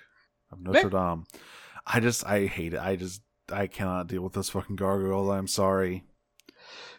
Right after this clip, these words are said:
Speaker 2: God, like, the, the rest of the movie is pretty good, but jeez.
Speaker 1: Yeah, f-, one of the best villains Disney ever made.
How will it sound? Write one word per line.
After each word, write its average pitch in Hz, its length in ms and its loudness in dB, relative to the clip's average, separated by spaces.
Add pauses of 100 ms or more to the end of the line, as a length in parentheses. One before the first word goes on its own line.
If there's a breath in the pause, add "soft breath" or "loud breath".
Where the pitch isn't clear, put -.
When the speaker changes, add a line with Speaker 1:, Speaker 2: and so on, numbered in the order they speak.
(100)
Speaker 2:
God, 107 420 2
like, 180 240 6
the, 196 280 8
the 190 140 2
rest 170 420 6
of 165 100 -2
the 156 80 6
movie 131 400 4
is 113 140 0
pretty 131 300 0
good, 110 340 -2
but 127 100 -6 (180)
jeez. 123 720 -2
Speaker 1:
Yeah, 120 260 6
f-, 101 200 -10
one 131 200 8
of 123 100 6
the 120 100 4
best 117 360 6
villains 110 440 4
Disney 101 240 -2
ever 101 180 0
made. 101 640 2